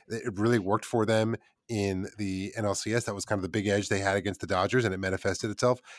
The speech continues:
Now, granted, the, the same can be said about the Astros, and we'll get to more of that a little bit later, but I think that, like, the, the floor and bo-, both the floor and the ceiling of the Braves starting pitchers is higher than Houston. So I think that, to me, that's, that's the difference.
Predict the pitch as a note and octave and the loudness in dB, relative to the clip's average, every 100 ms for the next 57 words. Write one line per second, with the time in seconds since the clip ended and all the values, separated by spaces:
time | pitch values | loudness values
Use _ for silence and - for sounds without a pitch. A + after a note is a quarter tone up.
0 | - A#2+ C#3 A#2 - - - B2 - G#2+ | 2 6 6 4 -6 -8 -2 -2 -2 -4
1 | A2 C#3+ B2+ A#2 G#2 B2+ A2 G#2 A2 A#2+ | 2 4 4 0 2 2 4 2 4 6
2 | D3 B2 F#2+ F#2 F#2+ - G2+ G2 F#2+ F#2 | 6 4 0 -2 -4 -4 -2 0 0 0
3 | G2 G2 A2 D#3+ B2 A2+ - - - A#2 | -2 -2 2 4 6 2 -4 -6 4 6
4 | A2 C3 A#2 A#2+ F#2 G2 - _ _ - | 6 4 2 0 -4 -6 -6 _ _ -10
5 | A2+ G#2+ G2+ G#2 - - G#2 - - A#2 | -2 0 0 -2 -8 -6 -6 -6 -2 2
6 | A#2+ A2+ G#2+ A2+ B2+ A2 C#3 C3 D#3 D#3 | 6 6 6 4 2 2 2 4 4 2
7 | - C#3+ C#3 C#3 B2+ A2 - - A#2+ A2 | -4 4 6 6 6 2 0 2 2 2
8 | G2 G2 _ _ - A2 G2 E2+ A2+ G#2 | 0 -4 _ _ -6 -6 -4 0 2 2
9 | - G#2+ F#2 - G2+ G2+ F#2+ - - _ | 0 -2 -2 -4 -4 -2 -4 -6 -14 _
10 | _ - G#2+ - - G#2+ G2+ F#2 F2+ - | _ -6 -4 -2 0 2 4 2 -2 -6
11 | _ _ - G2 G2+ F#2+ F#2+ - B2 - | _ _ -14 -4 -2 0 -4 -6 -6 2
12 | F3 F#3 - G#2+ - G#2 G#2 F#2+ - A#2+ | 2 2 2 2 2 -2 -4 -4 -2 -2
13 | G2+ F#2+ - - - - _ _ F#2 G#2 | 0 -2 -4 -8 -10 -18 _ _ -4 -2
14 | F2+ - - F#2 F2+ - - - | -2 -4 -10 -10 -10 -10 -10 -10